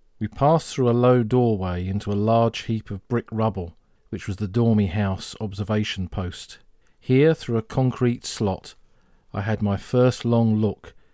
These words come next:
through binoculars at the enemy trenches. The gunner subaltern on duty pointed out the various landmarks which were not easy to see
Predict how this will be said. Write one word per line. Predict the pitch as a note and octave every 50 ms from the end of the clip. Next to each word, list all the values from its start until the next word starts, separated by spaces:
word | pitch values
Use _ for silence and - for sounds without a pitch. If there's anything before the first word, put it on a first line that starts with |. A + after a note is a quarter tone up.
| _
through | _ - - G#2+ F#2+
binoculars | - G#2 G2+ A2+ A#2+ - - - G#2 F#2 F#2 F#2 - - - - _ _ _ _ _ _ -
at | - D2+
the | E2 G#2 G2+
enemy | G#2 G2+ G#2 G2+ G2+
trenches. | - - - A2 G2+ A2 - - - F2 F2+ - - - - _ _ _ _ _ _ -
The | A2 G2+
gunner | - C3+ C3+ C3+ B2+
subaltern | A2+ - C#3 B2+ A#2+ B2 A2+ - A#2+ A2
on | A2 G#2+ G#2
duty | G2 - B2+ C#3 C#3+ C3+ - - E2+ E2+ G2 - _ _ _ -
pointed | - B2+ A#2+ A2+ G#2 A2+ G#2
out | A2 A2 G#2+ G2+
the | G2+ G2+
various | G2 A2+ A2 G#2+ G#2+ G#2 G2 -
landmarks | A2+ A2+ A2+ A#2 A#2 A2 G2+ F#2+ F2 F2 F2 - - - -
which | F#2+ F2+ - G#2+
were | G2+
not | A2 B2+ B2 -
easy | B2 B2 A#2 G#2+ G#2
to | - -
see | G2+ - - - D3 B2+ G2+ F2 E2 -